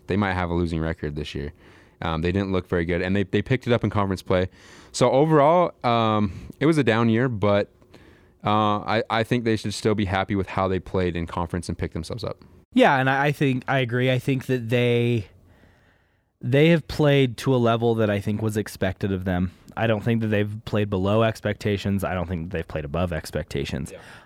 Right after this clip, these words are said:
Speaker 2: Um, what's kinda sad in their situation is besides, I mean, and we even saw that San Francisco's gone down a little bit this year.
Speaker 1: Mm-hmm.
Speaker 2: Saint Mary's isn't having a great year. The only team in the conference that's having a really good year is Gonzaga.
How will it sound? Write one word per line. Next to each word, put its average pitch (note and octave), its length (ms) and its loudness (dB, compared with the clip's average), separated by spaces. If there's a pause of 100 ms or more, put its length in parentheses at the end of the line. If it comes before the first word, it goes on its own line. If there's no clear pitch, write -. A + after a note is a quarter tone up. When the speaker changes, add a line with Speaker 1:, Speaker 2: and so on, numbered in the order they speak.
(180)
Speaker 2:
Um, G#2 400 2 (340)
what's C#3 260 2
kinda G3 280 4
sad B2 360 2
in A2+ 100 4
their G#2+ 140 4
situation G#2 800 0
is G2 540 0 (600)
besides, C3+ 1120 2 (640)
I A#2+ 80 4
mean, A#2+ 180 6
and A2+ 120 4
we A#2+ 80 4
even A2 180 2
saw F#2+ 160 0
that F2 160 -6
San G#2 140 0
Francisco's G2+ 500 -2
gone G2 220 0
down F#2 220 0
a F#2 40 0
little F#2 160 -2
bit F2+ 160 -4
this F2+ 240 -4
year. F#2 240 -2
Speaker 1:
Mm-hmm. - 120 -18 (160)
Speaker 2:
Saint A#2+ 340 0
Mary's A2 340 2
isn't G2+ 160 -4
having F#2 340 -2
a F2+ 40 -4
great F2 260 -2
year. D#2+ 320 -4 (120)
The A#2 100 4
only A#2+ 180 4
team A#2 200 2
in G#2 60 2
the G2+ 60 0
conference F#2 460 -4
that's F2 180 -8
having F#2 320 -2
a F2 60 -2 (160)
really F#2 260 2
good F#2+ 320 -4
year F2+ 220 0
is E2 100 -4
Gonzaga. F2 580 -2